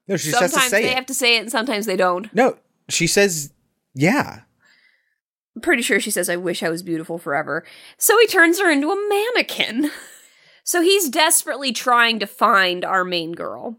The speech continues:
Speaker 1: Yeah.
Speaker 2: The djinn is, because he wants her to make her wishes. So he goes to the police station. I forget how he finds out that she's been in touch with the police.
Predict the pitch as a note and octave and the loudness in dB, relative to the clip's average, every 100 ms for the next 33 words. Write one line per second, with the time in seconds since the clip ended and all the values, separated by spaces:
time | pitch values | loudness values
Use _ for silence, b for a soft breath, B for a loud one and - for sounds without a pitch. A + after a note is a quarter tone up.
0 | _ A2+ G2 E2+ E2 F#3+ G#3 F#3 E3 B2 | _ -2 0 0 -2 -2 0 0 0 -6
1 | F#3 - A#3+ G#3+ F#3+ F#3+ F#3 F3 F3 F#3+ | -6 -8 -6 -4 -2 -2 -2 -2 -2 -2
2 | F#3 E3 F3+ F3 F#3+ F#3 D4 E4+ G#3 D#3+ | -2 -4 -4 -6 -2 0 0 0 -2 -4
3 | G#3 - B - B3+ A#3+ A#3 A3 A#3+ A#3 | -6 -12 B -4 2 4 4 0 -4 -4
4 | B3 B3 C4+ C#4 C#4 C4+ A#3 - A#3+ A3+ | 0 4 4 2 -2 -8 -8 -6 -6 -4
5 | A3 A3 A3 b b b - A3 C4 D4 | -6 -8 -10 b b b -10 -10 -6 -2
6 | F4 E4 C4 G3 - F#3 F#3+ G#3+ _ - | 0 0 0 0 0 -4 -6 -10 _ -4
7 | B3+ D#4 C4 G#3+ A3+ G3+ G3 G3 F#3+ F#3 | -4 -2 -4 -2 0 0 0 -4 -4 0
8 | F3 D3+ - D3+ - - G3+ G3+ F#3 F3 | 0 0 -2 -2 -2 -4 -4 -2 -4 -4
9 | F3 G#3 F3+ E3+ - D#3+ D#3+ C3 D#3+ - | -2 0 -2 -4 -10 -10 -8 -6 -4 -2
10 | - | -4